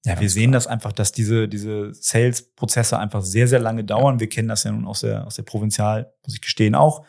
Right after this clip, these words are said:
Speaker 2: Ja.
Speaker 1: Dass es einfach doch, ähm, deutlich länger als ein Jahr einfach sich zieht, gerade in größeren Konzernen. Von daher sind wir da mit vielen potenziellen Kunden im Gespräch.
Speaker 2: Mhm.
Speaker 1: Aber es dauert einfach. Es
Speaker 2: Ja.
Speaker 1: zieht sich und, ähm, genau.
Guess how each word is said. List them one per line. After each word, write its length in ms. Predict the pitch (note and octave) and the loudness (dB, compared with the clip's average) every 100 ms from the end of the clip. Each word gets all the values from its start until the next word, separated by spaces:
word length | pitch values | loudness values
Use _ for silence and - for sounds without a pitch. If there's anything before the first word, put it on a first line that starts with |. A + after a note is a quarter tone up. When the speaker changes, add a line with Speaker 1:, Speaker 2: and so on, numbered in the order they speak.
| _ | _
Speaker 2:
Ja. 140 | - - _ | -10 -10 _
Speaker 1:
Dass 160 | - G#2+ | -2 0
es 80 | A2+ | 0
einfach 300 | A2 G#2+ G#2 | -2 -2 0
doch, 340 | A#2 A2 - - | 2 0 -2 -6
ähm, 640 | A#2 A2+ A2 G#2+ G#2+ - - | -4 -2 -4 -4 -4 -6 2
deutlich 320 | A2+ A#2+ A2 | 4 4 2
länger 240 | A2+ B2 A#2 | 0 2 2
als 200 | A2+ - | 0 0
ein 80 | |
Jahr 300 | G2 G#2+ C3 | 0 2 2
einfach 240 | A#2 A#2 A2 | 0 -4 -4
sich 220 | - G2 | -4 -2
zieht, 300 | - D#3 D3+ | 2 2 2
gerade 280 | - A2 A#2 | 2 2 2
in 120 | G#2+ | -2
größeren 400 | A2+ C3 B2 A#2+ | 0 0 0 -2
Konzernen. 640 | - A#2 - A2+ A2+ A2+ - _ _ _ - | -2 -2 2 2 0 -6 -14 _ _ _ -2
Von 140 | G#2 | 0
daher 240 | G2+ G#2 G2+ | 2 2 0
sind 180 | A2 | -2
wir 80 | A2+ | -2
da 380 | G#2+ G#2 A2 - - | -2 -2 -4 -8 -6
mit 180 | A2+ | -6
vielen 640 | - C3 C3+ C3 B2+ - _ _ _ _ _ _ _ | 0 4 6 4 -2 -8 _ _ _ _ _ _ _
potenziellen 520 | - B2 B2 A#2 A2+ A2 | 0 4 4 2 0 0
Kunden 340 | B2 D3 B2 | 0 0 -2
im 120 | A2+ | -4
Gespräch. 560 | G#2 - C3 D#3+ E3 - _ - | -2 -2 2 2 0 -10 _ -2
Speaker 2:
Mhm. 440 | B2 A2 A2+ C#3+ | 0 0 -4 -8
Speaker 1:
Aber 220 | - G3+ B2 | 0 2 2
es 140 | - | 2
dauert 320 | G#2 G2 F#2+ | 0 0 -4
einfach. 360 | - - - - | -6 -10 -10 -12
Es 140 | - - | -2 2
Speaker 2:
Ja. 80 | B2+ | 4
Speaker 1:
zieht 160 | D#3 | 4
sich 400 | - C#3 B2 - _ | 4 0 0 -10 _
und, 380 | - G#2 G#2 - | -4 -2 -2 -4
ähm, 420 | G#2 G#2 G2 G2+ - - | -4 -4 -4 -6 -12 -6
genau. 240 | G#2 G#2+ | -6 -6